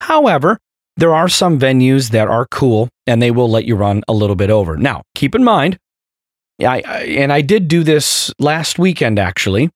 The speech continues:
at the Barn on the Ridge in New Lothrop. The Barn, middle of nowhere, no one's around, I'm not gonna bother anybody.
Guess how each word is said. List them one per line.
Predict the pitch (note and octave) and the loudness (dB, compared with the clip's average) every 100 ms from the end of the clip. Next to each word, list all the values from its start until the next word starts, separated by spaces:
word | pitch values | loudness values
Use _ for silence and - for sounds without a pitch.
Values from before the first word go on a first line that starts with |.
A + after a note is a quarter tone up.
| - | -4
at | A2 - | -4 -4
the | - G2+ | -4 0
Barn | A#2 A2+ | 0 2
on | G#2+ | 0
the | G2 | 0
Ridge | G#2 G2+ | 0 0
in | G2 | 0
New | G2 G2 | 0 0
Lothrop. | G#2 F#2+ F#2 - _ _ _ - | 0 -2 -4 -8 _ _ _ -8
The | G#2 F#2+ | -4 0
Barn, | A#2 A#2+ A#2+ A#2+ _ - | 0 0 0 -4 _ -4
middle | A#2+ C#3+ D#3+ D#3 | 0 2 2 2
of | C#3 | 2
nowhere, | C3 B2+ B2 B2 A#2 _ - | 2 2 2 0 -2 _ -4
no | G#2 B2+ | 0 2
one's | C#3+ C3 A2+ | 2 2 2
around, | A2 A2+ A2 A2+ | 2 2 2 2
I'm | A#2+ | 2
not | A#2 A2 | 0 0
gonna | G#2 | -2
bother | F#2+ G#2 G#2 G2+ | 0 0 2 2
anybody. | G2 F#2 F#2+ G2+ | 2 0 0 -2